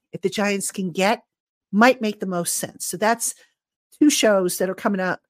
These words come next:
later this week here on Locked On. Hope you will tune in and check those out, as well as all of our content here on Locked On.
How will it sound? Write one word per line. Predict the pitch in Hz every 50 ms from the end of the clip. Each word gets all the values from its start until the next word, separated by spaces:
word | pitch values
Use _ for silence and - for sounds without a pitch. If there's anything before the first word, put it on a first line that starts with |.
| _ -
later | 185 185 185 196 190 180 185 180
this | 190 185 - -
week | 185 175 170
here | - - 185 175 175 - -
on | 170 175 170 175 170
Locked | 170 170 170 - -
On. | 160 165 170
Hope | - 226 220 220 - -
you | 220 196
will | 202 196 196
tune | - - - 190 190 180
in | 175 175 175 175 - - - - - - - - - -
and | 190 180 -
check | - 196 175 -
those | 190 180 180 -
out, | 196 196 226
as | 247 254 -
well | 240 262 254
as | 262 - - -
all | 254 262 254
of | 247 240 -
our | 196 190
content | - - 196 180 170 - 170 165 -
here | - - 165 165 -
on | - 160 160
Locked | 170 170 196 - -
On. | 160 - - - -